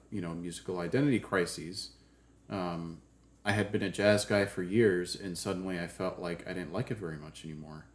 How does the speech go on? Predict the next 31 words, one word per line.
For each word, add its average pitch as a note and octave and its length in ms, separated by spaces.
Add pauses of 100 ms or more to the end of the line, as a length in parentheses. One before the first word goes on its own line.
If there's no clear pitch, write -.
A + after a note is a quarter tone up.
(640)
Um, E2+ 480 (840)
and E2 440 (760)
yet F#2+ 260
that's - 240
what G2+ 100
I F#2+ 60
had F#2 260
built F2 280
my F2 180
entire E2+ 680
foundation F2 640
upon F#2+ 520
as F2+ 180
an E2 80
artist. G2+ 520 (600)
And - 100
so G#2+ 180
I G2+ 80
felt D3 280
that A2 160
beginning G2+ 340
to - 100
crumble G2 640 (140)
and G#2 100
didn't G#2 200
really G#2 220
know F#2+ 140
what F2+ 220
to - 140
do. D3+ 260 (840)
Well, F#2 440